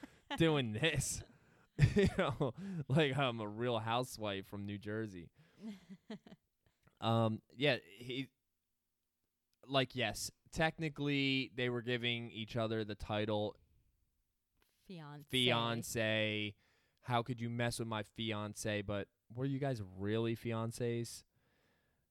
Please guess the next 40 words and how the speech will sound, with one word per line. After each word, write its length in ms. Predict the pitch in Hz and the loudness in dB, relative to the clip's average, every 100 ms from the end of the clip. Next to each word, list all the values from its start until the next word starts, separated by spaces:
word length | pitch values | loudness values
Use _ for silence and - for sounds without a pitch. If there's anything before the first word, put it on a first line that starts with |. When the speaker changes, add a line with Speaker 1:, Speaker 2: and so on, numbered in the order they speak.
| _ | _
Speaker 2:
Like, 140 | - 101 | -12 -6
I 140 | 113 | -4
don't 120 | 110 | -4
know. 240 | 92 85 80 | -6 -6 -6
It 80 | 104 | -6
was 140 | 110 | -4
only 220 | 123 131 | -4 -4
two 300 | 113 - 117 | -6 -6 -6
weeks. 320 | 107 113 95 - | -4 -6 -6 -12
It's 160 | - | -12
kinda, 340 | - 110 98 98 - _ - | -8 -6 -6 -8 -14 _ -14
kinda 180 | 123 104 | -10 -10
whack. 520 | 92 107 110 104 - | -6 -4 -4 -4 -10
And 140 | 95 107 | -8 -6
in, 280 | 107 107 - _ - - _ _ _ _ _ _ - | -6 -8 -16 _ -20 -20 _ _ _ _ _ _ -8
in 140 | 120 | -6
my 260 | 113 117 127 | -2 0 0
opinion, 600 | 135 147 147 165 170 165 - - | -2 -4 -4 -4 -4 -8 -14 -8
I 120 | 110 | -8
feel 240 | - 127 | -4 -2
like 180 | 127 123 | -2 -2
that 240 | 123 120 | -4 -4
guy, 120 | 120 123 | -2 -2
w-, 180 | 123 - | -2 -4
that 180 | 120 113 | -2 -2
man 300 | 117 120 120 | 0 0 0
was 100 | 120 | -4
still 320 | - 135 123 | -2 0 0
fair 300 | 113 131 120 | 0 0 0
game. 400 | 117 139 120 71 - _ _ _ _ | -2 -4 -4 -8 -18 _ _ _ _
Barnett 400 | 98 107 113 120 | 2 2 2 0
was 120 | 120 | -2
still 200 | - 120 | -2 -2
fair 300 | 110 - 113 | -2 0 0
game. 400 | 110 123 101 - - _ _ _ _ - | 0 -4 -6 -10 -18 _ _ _ _ -6
Speaker 1:
But 120 | 285 | -2
he 140 | 330 | -2
was 180 | 339 339 | -2 -4
a 80 | 320 | -6
player. 540 | - 226 202 196 220 | -6 -2 0 0 -4